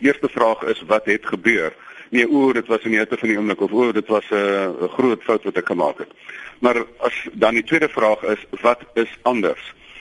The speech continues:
Ehm, want as niks anders is nie, gaan daai selfde gedrag homself weer herhaal. So eers as daar iets anders is of as die persoon anders is, dan gaan daai gedrag hulle self nie weer herhaal nie. Of dit nou,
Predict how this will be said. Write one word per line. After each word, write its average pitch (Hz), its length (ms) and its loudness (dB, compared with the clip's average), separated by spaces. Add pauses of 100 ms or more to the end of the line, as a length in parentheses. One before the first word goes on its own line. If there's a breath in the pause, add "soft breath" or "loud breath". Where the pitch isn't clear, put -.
(300 loud breath)
Ehm, 110 240 2
want 123 200 0
as 127 80 0
niks 147 220 0
anders 160 240 2
is 123 140 -4
nie, 127 100 2
gaan 120 120 0
daai 110 120 2
selfde 139 220 0
gedrag 107 300 0
homself 110 420 0 (120)
weer 101 180 2
herhaal. 85 460 -2 (360 loud breath)
So - 240 2
eers 165 320 0
as 131 220 2
daar 113 240 2
iets - 260 -4
anders 123 360 0
is 107 200 -2
of - 180 0
as 107 160 0
die 117 100 -4
persoon 143 520 0
anders 107 440 -2
is, 85 140 -2 (200)
dan 104 320 0
gaan 127 260 -2
daai 104 180 2
gedrag 104 380 0
hulle 104 280 -2
self 107 220 0
nie 107 100 -2
weer 95 160 0
herhaal 95 340 0
nie. 95 120 -6
Of 107 120 -2
dit 113 120 0
nou, 104 200 0